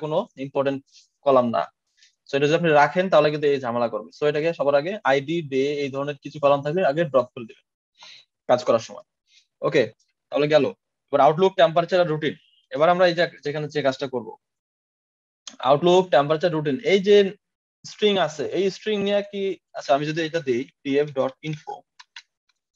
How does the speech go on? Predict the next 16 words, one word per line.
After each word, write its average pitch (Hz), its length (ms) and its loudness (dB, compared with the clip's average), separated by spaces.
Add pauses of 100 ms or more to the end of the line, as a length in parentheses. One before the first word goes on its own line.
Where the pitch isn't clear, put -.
(600)
তাহলে 139 220 0
বুঝতে 147 220 -6
পারবেন 104 200 -4 (1400)
সব 165 280 4
কি 170 60 -2 (100)
অবজেক্ট, 143 340 0 (720)
ডেটা 135 220 4
ফ্রেম। 160 140 0 (100)
আপনারা 156 280 2
already 165 300 0
জানেন 143 260 2
হয়তো 135 200 -6 (140)
যে 127 80 -2 (880)
ডেটা 156 240 4
ফ্রেমের 180 300 2
মধ্যে 180 180 0